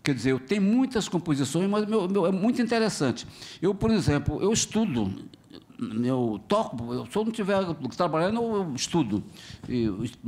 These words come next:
mas, eh, faço muito arranjo. E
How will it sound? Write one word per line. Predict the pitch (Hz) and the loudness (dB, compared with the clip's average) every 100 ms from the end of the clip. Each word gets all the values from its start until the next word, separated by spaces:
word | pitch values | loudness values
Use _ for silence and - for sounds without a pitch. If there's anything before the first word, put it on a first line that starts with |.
| 113 | -6
mas, | 113 139 170 160 151 | 0 2 2 0 0
eh, | 131 123 110 | 0 0 -2
faço | - 147 165 | -4 -4 -2
muito | 180 156 | 0 2
arranjo. | 156 185 170 131 117 - - | 2 2 2 0 -4 -8 -6
E | 151 185 | -2 -2